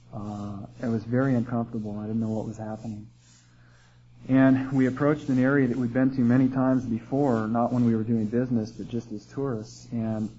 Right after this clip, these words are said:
a miraculous thing happened, which I have to explain in order to get the point across. But if you're a Westerner traveling in China, you are an immediate celebrity.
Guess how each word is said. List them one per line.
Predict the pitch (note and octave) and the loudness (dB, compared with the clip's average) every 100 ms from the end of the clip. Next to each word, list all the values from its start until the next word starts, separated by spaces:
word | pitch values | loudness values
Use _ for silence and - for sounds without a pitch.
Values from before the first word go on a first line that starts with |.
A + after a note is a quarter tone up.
| - - _ - | -20 -20 _ -8
a | |
miraculous | A2+ A#2 B2 C3 C3 A#2+ - | -2 2 2 0 -2 -6 -4
thing | B2+ B2 | -4 -2
happened, | G#2+ G#2+ A#2 A2 | -4 -8 -8 -8
which | G#2+ G#2+ - - _ | -8 -12 -18 -20 _
I | - - | -16 -12
have | B2+ | -6
to | B2 | -4
explain | G#2 - - A#2+ B2+ | -4 -6 -4 0 2
in | A#2 G#2+ | 2 0
order | A2 G#2+ | -4 -6
to | G#2 | -6
get | A2 G#2+ | -6 -8
the | A2 | -8
point | - A#2+ A2+ | -4 -4 -4
across. | A#2 A2 G#2+ | -6 -10 -10
But | - A#2 - - - - - | -8 -8 -8 -16 -20 -20 -12
if | B2 B2 | -8 0
you're | D#3 | 6
a | D3+ | 8
Westerner | B2+ D#3 D#3+ C#3 A#2+ | 10 8 6 4 4
traveling | - C3+ C3 B2 A#2 | 4 2 2 2 0
in | |
China, | A2+ C3 D3 C3+ | 0 -2 0 2
you | A2+ A#2+ | 2 4
are | A#2 | 2
an | |
immediate | A2 A2+ D3+ F3 - | 2 2 2 2 -2
celebrity. | - A#2+ A#2 C3 A#2 G#2 | -2 0 0 0 -2 -4